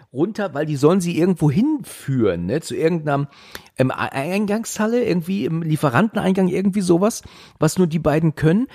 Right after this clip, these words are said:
Und da weigert C J sich doch aber mitzugehen ohne Waffe und dann gibt er ihnen doch dann nur diese Feueraxt und sagt, „Hier, damit gehst du mit“, ne? Also, ähm, ne, jetzt hast du eine Waffe.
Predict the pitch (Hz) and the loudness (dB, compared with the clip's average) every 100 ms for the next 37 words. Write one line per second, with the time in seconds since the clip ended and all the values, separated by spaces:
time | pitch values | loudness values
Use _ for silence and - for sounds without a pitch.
0 | - - 135 120 165 190 - 208 196 214 | -12 -4 -2 0 -2 -4 -4 -4 0 -2
1 | 190 196 202 147 156 147 175 - 202 180 | -2 -2 -2 0 0 2 0 -4 -4 -2
2 | 190 170 160 139 131 139 233 214 185 156 | -2 0 0 2 0 0 2 2 2 0
3 | 170 - 170 165 156 160 160 160 151 139 | -2 -2 0 0 2 4 6 4 2 -2
4 | - 190 208 64 117 - - - _ _ | 2 2 2 0 -4 -6 -14 -16 _ _
5 | _ - 135 151 143 - 165 127 131 131 | _ -6 -2 0 0 0 0 2 0 0
6 | 127 117 117 95 85 - 117 127 160 - | -2 -2 0 -2 -4 -8 -2 0 0 -2
7 | 117 117 110 110 104 101 95 127 135 117 | 2 4 2 2 0 -2 -2 0 0 0
8 | 143 - 107 95 87 - | -2 0 0 2 -2 -4